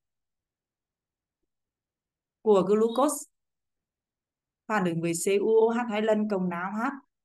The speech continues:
thì cái phần lần trước không phản ứng, chúng ta để nguyên.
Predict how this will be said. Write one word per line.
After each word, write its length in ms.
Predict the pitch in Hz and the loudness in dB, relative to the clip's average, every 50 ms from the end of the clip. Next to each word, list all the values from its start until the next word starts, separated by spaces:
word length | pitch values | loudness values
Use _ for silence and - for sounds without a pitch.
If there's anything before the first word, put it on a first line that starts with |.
| _ _ _ _ _ _ - | _ _ _ _ _ _ -6
thì 340 | - 254 247 247 247 240 240 | -2 0 2 2 0 0 -2
cái 120 | 208 175 170 - - | -4 -4 -4 -2 -4
phần 100 | 240 233 | -4 -2
lần 220 | 226 233 226 233 | -2 -4 -4 -2
trước 160 | 269 294 311 311 - - | -2 -2 -2 -2 -4 -8
không 200 | - 214 214 214 | -8 -6 -6 -4
phản 180 | 240 226 214 - | -4 -6 -6 -6
ứng, 200 | - 170 170 170 | -8 -8 -8 -8
chúng 140 | 175 165 165 | -8 -8 -8
ta 100 | 175 185 190 | -8 -6 -2
để 180 | 202 202 185 170 | -2 -2 -2 -2
nguyên. 280 | 160 160 175 196 226 - | -4 -6 -6 -6 -8 -10